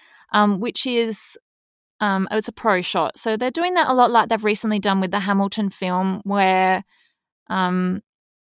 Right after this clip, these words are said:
they stage the production for the purposes of filming,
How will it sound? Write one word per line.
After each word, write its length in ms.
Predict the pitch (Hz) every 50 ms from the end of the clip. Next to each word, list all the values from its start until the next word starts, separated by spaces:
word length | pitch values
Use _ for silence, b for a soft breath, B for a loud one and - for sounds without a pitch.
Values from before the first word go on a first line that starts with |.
| _ _ _ _ _ _ _ -
they 260 | 220 196 208 196 196
stage 640 | 196 - - - 220 202 196 196 208 208 - - -
the 100 | 214 202
production 840 | - 202 196 196 185 - - - - 214 196 185 180 180 175 165 - -
for 240 | - - 208 190
the 100 | 185 190 -
purposes 540 | - 196 190 180 - 185 - - 190 - -
of 80 | 185 -
filming, 500 | - - 202 202 214 233 285 359 415